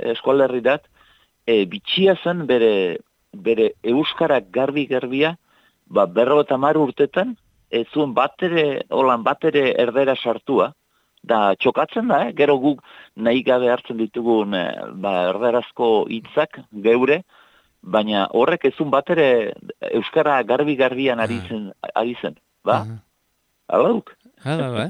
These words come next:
Speaker 2: egia, egia. Bestalde, uh, urria aipatzen baitugu, urriarekin batean, eh, aipatzen da ere Urso Sasoina,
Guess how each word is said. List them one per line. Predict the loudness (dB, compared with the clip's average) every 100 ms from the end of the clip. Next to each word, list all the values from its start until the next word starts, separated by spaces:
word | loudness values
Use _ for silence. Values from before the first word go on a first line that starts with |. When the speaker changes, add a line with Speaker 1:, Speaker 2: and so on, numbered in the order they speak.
| -10 -8
Speaker 2:
egia, | -4 -2 -2 -4
egia. | -4 -4 -6 -14 -20 _ _
Bestalde, | -10 0 0 0 -2 0 2 2 2 0
uh, | 0 0 0 -2
urria | 0 0 4 4 4
aipatzen | 2 -2 0
baitugu, | 0 2 4 4 2
urriarekin | 0 -2 -2 -2 -6 -4
batean, | -2 0 0
eh, | -4
aipatzen | -4 -8 -8 -8
da | -2 0
ere | 0 -2 -8
Urso | -12 -12 -8 -2 -2
Sasoina, | -2 -6 -2 -2 0 0 -2